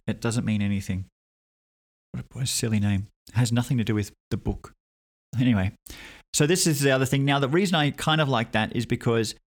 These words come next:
yes, it could be a good way of teaching kids how to read or to have a book read to them.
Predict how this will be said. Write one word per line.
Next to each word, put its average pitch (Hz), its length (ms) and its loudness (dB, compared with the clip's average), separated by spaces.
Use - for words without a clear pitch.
yes, - 420 0
it 123 140 -2
could 135 220 0
be 123 120 2
a 117 40 2
good 113 260 -2
way 107 140 2
of 101 80 -2
teaching 117 340 -2
kids - 280 -4
how 110 120 0
to 101 60 0
read 135 360 0
or 107 100 -2
to - 120 -4
have 107 120 2
a 101 40 -2
book 101 260 -4
read 127 260 0
to 131 200 2
them. 127 260 0